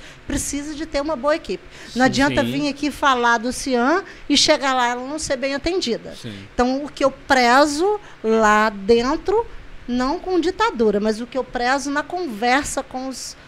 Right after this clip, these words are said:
Speaker 1: os funcionários é que o atendimento te-, essa mulher tem que ser acolhida e tem que ser escutada.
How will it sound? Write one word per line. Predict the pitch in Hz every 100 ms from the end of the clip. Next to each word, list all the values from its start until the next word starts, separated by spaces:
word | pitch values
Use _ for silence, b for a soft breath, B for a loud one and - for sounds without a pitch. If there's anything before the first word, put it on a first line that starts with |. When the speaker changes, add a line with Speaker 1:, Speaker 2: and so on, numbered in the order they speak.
| B B -
Speaker 1:
os | -
funcionários | 269 262 233 233 240 277 320 262
é | 277
que | - - 277
o |
atendimento | 269 285 240 247 226 233 262 -
te-, | 262 269 - - - - - -
essa | 320 440 -
mulher | 311 247 226 294 339 B B -
tem | - 359
que | 370 311
ser | 294
acolhida | 285 254 233 277 277
e | 269
tem | - - 320
que | 320 277
ser | -
escutada. | - - - 139 -